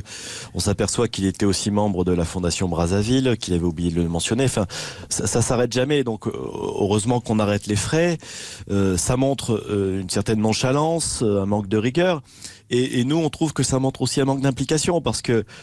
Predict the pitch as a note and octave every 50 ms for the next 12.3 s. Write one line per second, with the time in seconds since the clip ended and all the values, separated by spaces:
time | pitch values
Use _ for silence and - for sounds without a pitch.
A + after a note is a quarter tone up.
0 | - - - - - - - G2+ - A2 A2 A#2+ A#2+ B2+ B2+ B2 A2+ A#2 A2+ B2
1 | A#2 B2 A#2 B2 C3 C3 C3+ C3+ B2+ A#2+ A2+ G#2+ A2 G#2+ G#2+ G2+ - A2+ G#2+ -
2 | - A#2 - - - - G#2 - - G2+ - - A#2 A2+ - - A2+ G#2+ - -
3 | A2 G#2+ G#2+ G#2 - - G2+ - C3+ C#3+ B2+ - - F3+ F3 E3+ D#3 B2+ A#2 -
4 | - A#2 A2 G2+ - - C3+ C3 C3+ B2 A#2 B2 B2+ C3 B2 A#2+ - B2 A2+ A2
5 | F#2 G#2 A2+ A#2 B2 A#2+ D3 E3 F3 E3 C#3+ - - - - - - - - -
6 | - F#2 G2 F2+ - A2+ - A#2+ G#2+ - D3+ C#3+ C3 C3+ A#2+ - - G#2+ G2 G2
7 | F#2+ G2 G2 F2+ F2+ A2+ B2 C#3 D3 D#3 D#3 D3 B2+ - - A2 G2 F#2+ G2+ G2+
8 | G2+ G2+ G2+ F#2+ F#2+ G2+ G2+ - F#2+ F2+ F2 G2 G2+ G#2 B2+ C#3+ D3 C3 A2+ G#2
9 | F#2+ G2+ G2+ G2 G2+ G2 - - G#2 F#2 - - A2+ G2 F#2+ G2 F#2+ - - -
10 | G2+ G2+ A#2 - D#3+ E3 D3 C3+ A2+ - - - - - - - - - - -
11 | - B2+ C3+ D#3+ E3+ D#3 - C#3+ C3 - - D3+ C#3+ C3+ - C#3+ C#3 - - F3
12 | E3+ D#3+ - - A#2 B2